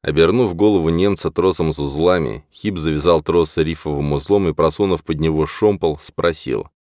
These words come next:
"Вы, конечно, можете принять героическую смерть во славу фюрера, а можем договориться, не прибегая к мерам физического воздействия". Шрам энергично закивал головой, показывая, что он готов отвечать.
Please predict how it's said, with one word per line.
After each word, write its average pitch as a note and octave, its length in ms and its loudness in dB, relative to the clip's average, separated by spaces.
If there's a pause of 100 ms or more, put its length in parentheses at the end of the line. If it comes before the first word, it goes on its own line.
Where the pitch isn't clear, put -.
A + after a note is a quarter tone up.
(240)
"Вы, G2 200 4
конечно, F3 440 4
можете E3 340 2
принять C#3+ 440 2
героическую A#2+ 720 2
смерть C3+ 400 2
во G2+ 120 6
славу A#2+ 320 4
фюрера, F#2+ 540 4 (140)
а F#2+ 100 -4
можем D#3+ 300 2
договориться, A#2+ 760 2 (100)
не F#2+ 140 -2
прибегая G2+ 520 2
к - 60 -6
мерам G#2 300 4
физического F#2+ 600 0
воздействия". D#2 840 0 (680)
Шрам F2+ 440 2
энергично D#2 580 -2
закивал D2 360 -2
головой, D2+ 380 2
показывая, D2 560 0
что E2+ 260 0
он D#2 160 0
готов F#2 320 0
отвечать. C2 600 -6